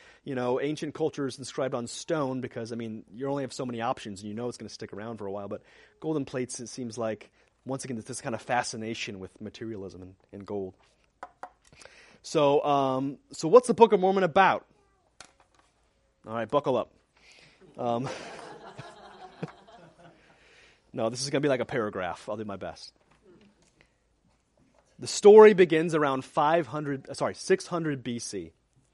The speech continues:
All right, so the fall of Jerusalem occurred in five eighty-six B C. And so it takes place, it's, it initially starts off in Jerusalem, and God calls two men,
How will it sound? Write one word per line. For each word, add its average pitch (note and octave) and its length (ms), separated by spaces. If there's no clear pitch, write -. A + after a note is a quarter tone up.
All G#2+ 60
right, C3 200
so B2 400
the B2 80
fall F3+ 300
of D#3 80
Jerusalem D#3+ 440
occurred D3 320
in C3+ 120
five C#3+ 280
eighty-six C#3 460
B F#3 160
C. G3 300
And D3 140
so D3+ 240
it D3 160
takes F#3 240
place, D#3+ 300
it's, - 200
it D3+ 60
initially D#3 360
starts D#3 360
off C#3 320
in E3 240
Jerusalem, C#3+ 720
and C3+ 140
God E3 300
calls D#3+ 340
two - 240
men, G2+ 380